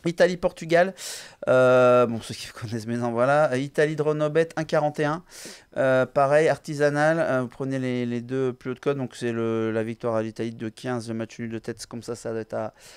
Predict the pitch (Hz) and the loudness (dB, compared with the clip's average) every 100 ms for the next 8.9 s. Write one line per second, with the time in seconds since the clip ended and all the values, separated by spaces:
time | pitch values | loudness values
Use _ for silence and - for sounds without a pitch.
0 | - - - - 127 127 - 139 131 131 | -20 -20 -18 0 0 0 -2 2 2 2
1 | 135 135 135 131 120 139 - 139 131 - | -2 -4 -2 -8 -6 -8 0 0 0 -4
2 | 143 139 131 131 131 127 143 143 - 131 | -4 -4 0 0 0 0 -2 -2 -8 -8
3 | - 151 147 - 143 143 139 139 147 131 | 0 0 0 -8 0 2 2 2 2 2
4 | 113 110 127 - - 131 123 123 120 127 | -6 -4 -6 -8 -8 -6 -4 -2 -2 -2
5 | 202 254 - - - 147 175 170 - 165 | -2 -4 -14 -20 -8 -4 -2 -4 -4 -2
6 | 170 156 - 143 147 139 135 135 139 147 | -2 -2 -10 -10 -6 -4 -2 -2 -4 -4
7 | 131 135 127 151 202 - - - 131 160 | -6 -6 -4 -4 -6 -12 -20 -6 -4 2
8 | 180 190 170 160 170 - 156 180 | 2 4 0 -2 -6 -8 -8 -6